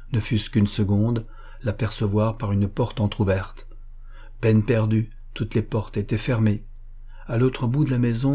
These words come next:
on entendait la voix aigre de madame Goreline qui houspillait son mari. Boris rentra dans sa chambrette et s'assit près de la fenêtre. Ce jardin, l'allée qui menait à la source,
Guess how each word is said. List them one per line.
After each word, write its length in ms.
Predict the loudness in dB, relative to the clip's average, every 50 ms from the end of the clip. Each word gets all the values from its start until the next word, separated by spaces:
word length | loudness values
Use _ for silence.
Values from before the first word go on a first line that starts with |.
| 2 2
on 120 | 2 2
entendait 440 | 0 0 0 0 0 0 2 2 2
la 100 | 2 2
voix 200 | 2 2 4 4
aigre 320 | 2 2 0 0 0 2
de 80 | 2 4
madame 300 | 4 6 6 6 6 4
Goreline 560 | 4 4 4 4 4 4 4 4 4 4 2
qui 160 | 2 2 0
houspillait 420 | 2 2 0 -2 0 2 4 4 4
son 160 | 2 0 2
mari. 340 | 2 2 2 0 -2 -2 -4 -8 -14 -14 -14 -14 -14 -14 -14 -14 -14 -14 -16 -14 -14 -10 -4 -2
Boris 380 | 0 2 2 2 2 2 0
rentra 360 | 0 -2 -2 -2 -2 -2 0
dans 140 | 0 0 -2
sa 140 | -2 -2 -4
chambrette 540 | -2 -2 0 0 2 2 2 0 0 -4 -10 -14 -14 -14 -14 -8 -6
et 80 | -4
s'assit 380 | -2 -2 0 -2 0 -2 -2 -2
près 160 | 0 0 0
de 60 | 2
la 120 | 2 0 -2
fenêtre. 560 | -2 -2 -2 -2 -2 -4 -6 -8 -12 -14 -14 -14 -14 -14 -14 -14 -14 -14 -14 -14 -16 -16 -16 -16 -16 -14 -14 -14 -14 -14 -14 -14 -14 -14 -14 -14 -14 -10 -8
Ce 160 | -2 0 2
jardin, 560 | 4 4 4 4 2 2 2 2 2 0 -2 -8 -14 -16 -16 -14 -14 -8 -2
l'allée 320 | 0 2 4 4 2 2
qui 120 | 2 2 4
menait 320 | 6 6 6 6 4 2 0
à 40 |
la 120 | 0 0 0
source, 600 | 0 0 0 0 0 -2 -4 -6 -8 -8 -8